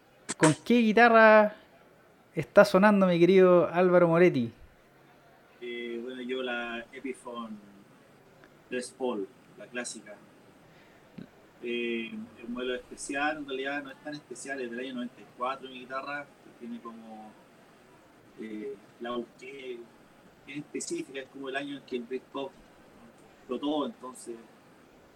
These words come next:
Speaker 2: como de esos años, donde el Britpop era más potente. Entonces, alguna vez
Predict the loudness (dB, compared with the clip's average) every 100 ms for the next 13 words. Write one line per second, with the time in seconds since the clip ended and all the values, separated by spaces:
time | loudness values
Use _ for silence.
0 | _ -20 _ -8 -6 -6 -6 -4 -6 -8
1 | -8 -12 -20 _ -10 -6 -6 -6 -8 -10
2 | -12 -8 -8 -10 -18 -20 _ -20 _ -20
3 | -20 -16 -14 -12 -12 -10 -8 -8